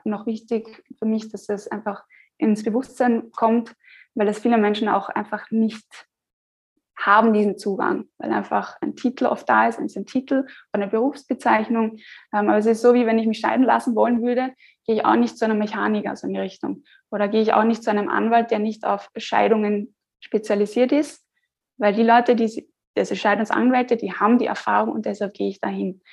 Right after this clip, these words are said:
Und das ist einfach wichtig, die Erfahrung, meiner Meinung nach, wenn jemand Erfahrung in einem Bereich hat und auch viel und auch die Ergebnisse sprechen dafür, dann macht's auf jeden Fall Sinn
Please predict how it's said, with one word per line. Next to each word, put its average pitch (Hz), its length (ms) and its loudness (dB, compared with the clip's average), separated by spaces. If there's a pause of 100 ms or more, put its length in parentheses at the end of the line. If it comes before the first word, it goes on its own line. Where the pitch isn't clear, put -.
(280)
Und 214 100 0
das 208 140 4
ist 214 120 0
einfach 208 300 -2
wichtig, 208 360 -8
die - 80 -12
Erfahrung, 254 680 2 (260)
meiner 214 220 0
Meinung 214 260 0
nach, 214 300 -2 (440)
wenn 214 200 2
jemand 208 280 0
Erfahrung 240 440 4
in 247 80 0
einem 202 120 -2
Bereich 214 420 -2
hat 262 260 -2
und 208 80 -6
auch 208 120 -10 (140)
viel 262 280 4
und 208 380 -2 (420)
auch - 160 -4
die 208 100 -2
Ergebnisse 247 640 2
sprechen 233 480 0
dafür, 214 440 0 (500)
dann 214 520 4
macht's 208 360 0
auf - 180 -6
jeden 226 240 2
Fall 214 180 -4
Sinn 240 540 0